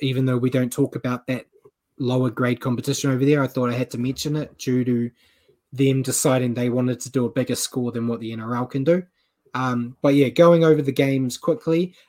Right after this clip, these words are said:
Uddersfield defeated Castleford thirty-six to ten. Wakefield defeated Hull F C twenty-six eighteen. Leeds defeated Warrington twenty-four eighteen.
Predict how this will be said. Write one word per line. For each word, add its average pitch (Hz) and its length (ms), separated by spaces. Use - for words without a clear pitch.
Uddersfield 160 480
defeated 139 340
Castleford 139 640
thirty-six 143 500
to 117 80
ten. 175 400
Wakefield 160 720
defeated 135 520
Hull 135 280
F 127 120
C 123 260
twenty-six - 500
eighteen. 175 600
Leeds 147 360
defeated 139 400
Warrington 127 580
twenty-four 143 640
eighteen. 117 540